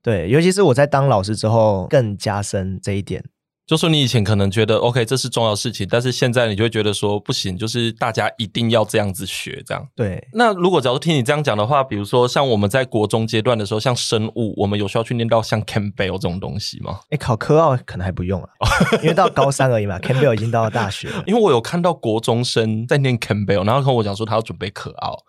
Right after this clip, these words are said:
Speaker 2: 然后想说，嗯，这个有这么的夸张吗？
Speaker 1: 嗯，那应该就是很厉害，
Speaker 2: <laughs> 很厉害的学生。
Speaker 1: 或者是完全都不懂，应该是。
Speaker 2: <laughs>
Speaker 1: 可我猜应该是很厉害啦。
Speaker 2: 应该是蛮厉害的，
Speaker 1: 对。
Speaker 2: 应该是蛮厉害的。OK。
Speaker 1: 嗯。
Speaker 2: 总而言之，就是反正它就是一个有点像是测验你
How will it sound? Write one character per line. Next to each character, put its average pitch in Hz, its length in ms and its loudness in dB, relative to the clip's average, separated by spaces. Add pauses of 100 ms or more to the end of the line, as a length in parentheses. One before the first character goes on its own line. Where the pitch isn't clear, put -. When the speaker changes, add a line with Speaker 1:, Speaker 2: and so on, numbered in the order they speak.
(340)
Speaker 2:
然 120 140 2
后 139 60 4
想 110 160 2
说， 110 260 2
嗯， 131 160 4
这 123 80 2
个 117 160 4
有 98 140 0
这 95 120 -4
么 113 120 2
的 104 160 0
夸 113 240 0
张 - 280 -4
吗？ - 520 -8 (320)
Speaker 1:
嗯， 101 320 -6
那 151 100 4
应 160 60 2
该 175 100 4
就 170 100 2
是 165 400 4 (120)
很 101 180 -2
厉 139 180 4
害， 139 220 2
Speaker 2:
<laughs> - 0 -
很 127 100 2
厉 139 140 2
害 147 160 4
的 135 80 2
学 147 300 2
生。 110 180 -2
Speaker 1:
或 101 60 -6
者 101 80 -10
是 - 60 -20
完 127 120 2
全 127 160 2
都 131 80 4
不 127 100 2
懂， 98 240 -2 (140)
应 123 80 -2
该 123 160 2
是。 120 120 -6
Speaker 2:
<laughs> 113 60 0 (560)
Speaker 1:
可 208 80 2
我 202 60 6
猜 180 140 4
应 175 40 4
该 175 80 6
是 185 60 4
很 123 160 4
厉 117 100 2
害 110 200 2
啦。 - 80 -4
Speaker 2:
应 139 80 0
该 135 80 4
是 - 80 0
蛮 117 180 4
厉 110 140 0
害 110 100 0
的， 95 60 -2
Speaker 1:
对。 98 60 -4
Speaker 2:
应 104 40 -4
该 107 100 0
是 113 80 -2
蛮 104 160 -6
厉 101 160 -8
害 98 200 -6
的。 - 80 -4
OK。 - 520 -4
Speaker 1:
嗯。 - 80 -18
Speaker 2:
总 123 140 2
而 117 60 2
言 123 180 2
之， 135 160 0
就 139 100 -2
是 147 280 0
反 117 180 -2
正 143 140 2
它 143 120 0
就 143 120 -4
是 139 120 -2
一 131 140 0
个 107 360 2
有 127 100 0
点 131 120 2
像 131 160 2
是 120 600 -2
测 135 480 0
验 120 460 0
你 98 340 -2